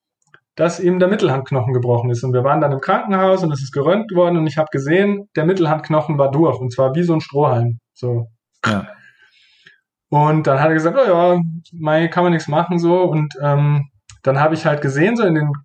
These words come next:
Speaker 1: darauffolgenden Tagen und, und Wochen, dass, ähm,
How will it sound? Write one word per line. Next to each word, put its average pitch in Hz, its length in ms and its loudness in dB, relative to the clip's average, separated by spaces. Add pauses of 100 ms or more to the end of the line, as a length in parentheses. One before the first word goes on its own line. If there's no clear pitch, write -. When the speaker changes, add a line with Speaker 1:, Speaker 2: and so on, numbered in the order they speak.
(520)
Speaker 1:
darauffolgenden 151 720 2
Tagen 156 420 0
und, 147 280 -4
und 127 180 -2
Wochen, 233 440 -2 (720)
dass, 147 500 -2
ähm, 135 580 -2